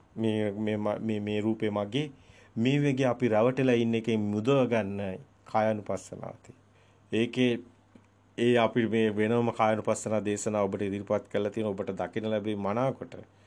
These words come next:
රූපේ පරජානාති මේ අපිට බාහිර පේන හැම දෙයක්ම මේ හැම මේ ශබ්ද රූප ස-,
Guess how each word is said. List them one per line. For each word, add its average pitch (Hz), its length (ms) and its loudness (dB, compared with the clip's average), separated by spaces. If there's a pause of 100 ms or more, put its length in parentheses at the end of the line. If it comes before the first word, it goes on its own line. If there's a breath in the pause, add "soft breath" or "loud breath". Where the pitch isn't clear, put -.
(460 soft breath)
රූපේ 120 360 2
පරජානාති 113 920 0
මේ 117 340 2 (200)
අපිට 131 400 0
බාහිර 127 460 2
පේන 127 380 0
හැම 120 260 0 (100)
දෙයක්ම 123 460 0 (800 soft breath)
මේ 120 280 2
හැම 120 280 0 (480)
මේ 113 220 0
ශබ්ද 113 500 0
රූප 127 280 2
ස-, 123 180 -4